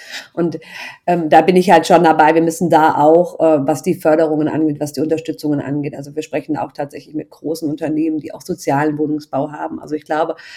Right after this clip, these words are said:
auch da müssen wir erreichen, dass über gute Modelle, und das können sowas sein wie Ladesäulen-Sharing, ähm, dass man halt, vielleicht muss ja auch nicht jeder eine haben. Es reicht ja auch,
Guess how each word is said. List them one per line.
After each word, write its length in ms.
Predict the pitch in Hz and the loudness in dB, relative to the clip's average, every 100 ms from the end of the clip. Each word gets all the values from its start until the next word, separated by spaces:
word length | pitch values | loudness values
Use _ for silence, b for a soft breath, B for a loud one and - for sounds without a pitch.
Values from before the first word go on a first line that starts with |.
| B | B
auch 140 | 165 - | -8 -2
da 240 | 160 175 | 0 2
müssen 340 | 175 175 180 | 0 -4 -4
wir 120 | 165 160 | -4 -4
erreichen, 680 | 143 139 156 208 196 185 | -4 -2 -2 -4 -6 -4
dass 280 | 165 160 - b b _ | -4 -4 -10 b b _
über 240 | 190 165 | -4 -2
gute 300 | 160 196 196 | -2 -6 -6
Modelle, 580 | 156 147 151 160 262 302 | -4 -2 0 0 -2 -4
und 120 | - 143 | -8 -14
das 140 | - | -8
können 200 | 160 139 | -4 -2
sowas 260 | 139 98 - | -2 -6 -8
sein 260 | 98 131 - | -10 -10 -16
wie 200 | - - | -18 -12
Ladesäulen-Sharing, 1160 | 139 143 156 170 170 139 135 139 139 139 147 - | -10 -6 -4 -4 -4 -4 -4 -4 -4 -6 -12 -12
ähm, 320 | 139 139 147 - | -14 -12 -12 -14
dass 160 | 143 | -14
man 160 | 156 151 | -12 -8
halt, 160 | 151 147 | -10 -8
vielleicht 240 | 151 - | -10 -8
muss 120 | 165 | -8
ja 100 | 127 | -6
auch 40 | 175 | -4
nicht 140 | 160 | -4
jeder 200 | 170 160 | -4 -4
eine 260 | 160 180 143 | -4 -4 -6
haben. 240 | 123 139 | -10 -12
Es 120 | - | -14
reicht 140 | 147 - | -12 -8
ja 120 | |
auch, 120 | 147 | -8